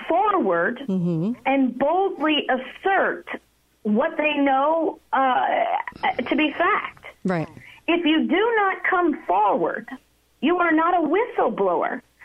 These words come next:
Speaker 1: You are just somebody that nobody knows that might know something about something.
Speaker 2: Mm-hmm.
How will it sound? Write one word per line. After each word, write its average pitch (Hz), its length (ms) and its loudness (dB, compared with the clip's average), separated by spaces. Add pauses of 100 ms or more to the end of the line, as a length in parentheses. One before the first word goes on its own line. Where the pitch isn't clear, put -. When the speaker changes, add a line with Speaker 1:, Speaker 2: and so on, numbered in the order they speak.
(160)
Speaker 1:
You 349 200 2
are 415 180 0
just 339 360 -2
somebody 330 540 2
that 254 200 0
nobody 311 460 2
knows 226 440 2
that 247 200 0
might 302 360 2
know 294 300 2
something 339 420 0
about 349 300 0 (120)
something. 466 580 -2 (200)
Speaker 2:
Mm-hmm. 175 560 0